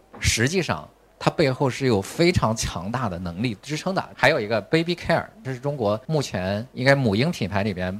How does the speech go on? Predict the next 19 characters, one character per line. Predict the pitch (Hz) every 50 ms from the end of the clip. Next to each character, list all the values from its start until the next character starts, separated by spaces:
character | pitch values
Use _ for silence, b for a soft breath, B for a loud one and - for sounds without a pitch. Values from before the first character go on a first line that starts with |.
| 113 - -
最 | 160 156
好 | - - - 92
的 | - 87 90
一 | 98
个 | 101
品 | 98 - - 76
牌， | - - - - -
一 | - 131 135 139
年 | 113 95 101 104
现 | 101 - 127 117
在 | 117 104
差 | - - -
不 | 107
多 | 107 107
做 | 110 117
到 | 107 92
一 | 95 101
百 | - - - -
亿。 | 87 95